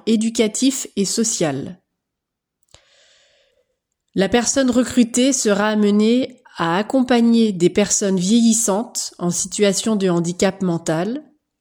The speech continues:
à coordonner et mettre en place des activités à visée éducative, culturelle ou sociale avec les autres intervenants. Le poste à pourvoir est un C D I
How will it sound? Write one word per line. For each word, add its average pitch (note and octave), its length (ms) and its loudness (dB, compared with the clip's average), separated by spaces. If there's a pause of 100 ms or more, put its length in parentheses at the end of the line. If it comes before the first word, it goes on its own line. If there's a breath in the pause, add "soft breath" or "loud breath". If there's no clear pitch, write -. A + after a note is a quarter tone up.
(720 soft breath)
à F3+ 140 -6
coordonner A3+ 840 2
et F#3 80 0
mettre A3+ 300 -2
en G#3 100 0
place G#3 340 0
des F3 180 -2
activités G#3 840 -2
à F3+ 100 0
visée E3+ 540 -2
éducative, A3 840 -2 (280)
culturelle A3+ 880 0 (220)
ou A#3+ 80 -2
sociale G#3+ 760 -2 (200)
avec G3 360 -4
les E3+ 220 -2
autres B3 220 -2
intervenants. G3 680 -2 (1800 soft breath)
Le G3 180 2
poste B3+ 380 0
à G#3+ 60 2
pourvoir G3 600 0
est F3+ 180 -4
un E3+ 80 0
C C4 240 2
D A3 140 4
I F#3+ 380 -2